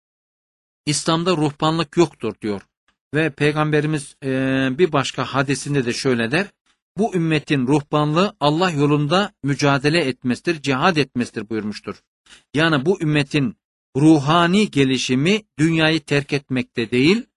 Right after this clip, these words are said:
Allah yolunda cihad etmekle mümkündür. Dolayısıyla İslam ümmetinin fertleri fitnelerden korkmak,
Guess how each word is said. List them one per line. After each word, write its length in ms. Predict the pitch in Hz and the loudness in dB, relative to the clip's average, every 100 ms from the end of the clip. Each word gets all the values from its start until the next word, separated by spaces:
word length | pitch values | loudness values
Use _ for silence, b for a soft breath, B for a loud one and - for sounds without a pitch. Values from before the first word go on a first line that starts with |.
| _ _ - | _ _ -6
Allah 320 | 127 143 180 175 | -2 0 0 0
yolunda 540 | 139 139 143 180 180 131 | 0 0 0 0 -2 -4
cihad 340 | 143 147 175 - | -2 -2 -4 -6
etmekle 520 | 127 - 175 - 131 | -8 -4 -6 -2 -4
mümkündür. 600 | 120 110 - 107 95 - _ b b - | -4 -6 -8 -8 -8 -14 _ b b 0
Dolayısıyla 480 | 151 180 175 - 139 | 2 2 2 -2 -2
İslam 380 | 151 - 190 190 | -2 -2 0 0
ümmetinin 500 | 151 147 139 139 139 | 0 0 -2 -2 -4
fertleri 600 | - 143 - 135 165 208 _ _ _ _ | -2 -2 0 0 2 0 _ _ _ _
fitnelerden 640 | - 160 - 165 160 151 165 | -6 -4 -2 0 0 0 -4
korkmak, 720 | - 147 143 151 143 - - | 0 -2 0 0 0 -4 -20